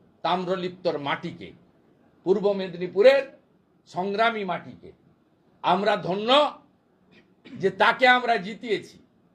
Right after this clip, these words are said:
আমি আরও কৃতার্থ, নন্দনায়ক বাড় বুথে আমি দু হাজার চব্বিশের লোকসভা ভোটে পঁচিশা মে অভিজিৎ গাঙ্গুলিকে ভোট দিয়ে আমার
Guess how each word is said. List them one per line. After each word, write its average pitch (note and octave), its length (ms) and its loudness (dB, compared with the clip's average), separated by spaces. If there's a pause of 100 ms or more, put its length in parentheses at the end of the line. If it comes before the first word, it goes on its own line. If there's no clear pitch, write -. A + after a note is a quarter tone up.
(420)
আমি G#3+ 280 0
আরও B3 300 4
কৃতার্থ, B3+ 560 2 (640)
নন্দনায়ক A#3 720 0
বাড় G#3 220 0
বুথে A#3+ 500 4 (580)
আমি A3 260 -2
দু G#3 180 0
হাজার G#3 360 2
চব্বিশের G3 680 -4 (640)
লোকসভা G#3+ 600 2
ভোটে F#3+ 300 -2
পঁচিশা F#3 540 -6
মে F#3+ 400 -4 (560)
অভিজিৎ F#3+ 460 0
গাঙ্গুলিকে F3+ 540 -2
ভোট D#3+ 260 -6
দিয়ে D#3+ 260 -2
আমার E3 420 -2